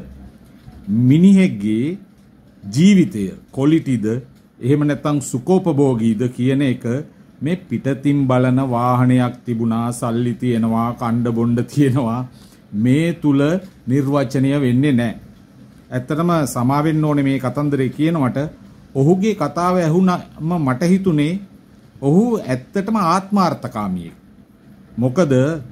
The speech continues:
මේ ලෝකේ අපි දන්නවා, මම බෞද්ධයෙක් හැටියට පිළිගන්න එකම දේ තමයි ක්වොලිටිම ලයිෆ් එක තියෙන්නේ අපිස් වෙන ජීවිතයක් තුල, මේ කෙලෙස් නැති කරගත්ත ජීවිතයක් තුල. එයින් මෙහා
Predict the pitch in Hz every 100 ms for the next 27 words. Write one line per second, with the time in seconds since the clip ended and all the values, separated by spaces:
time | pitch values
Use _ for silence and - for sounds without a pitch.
0 | - - - - - 110 120 151 202 170
1 | 139 156 156 101 - - - - _ _
2 | - - - - 110 151 131 127 139 165
3 | 127 113 123 123 113 127 127 135 - 123
4 | 123 113 117 110 120 120 107 117 117 117
5 | 110 107 120 170 185 - - - - 156
6 | 190 208 175 131 98 92 - - 120 143
7 | 147 156 135 127 135 139 127 113 127 165
8 | - - - - - - - 123 143 147
9 | - 143 139 113 113 104 95 95 92 85
10 | 95 120 127 127 131 131 123 107 110 104
11 | 101 95 113 104 104 95 87 - 90 95
12 | 117 120 135 123 117 127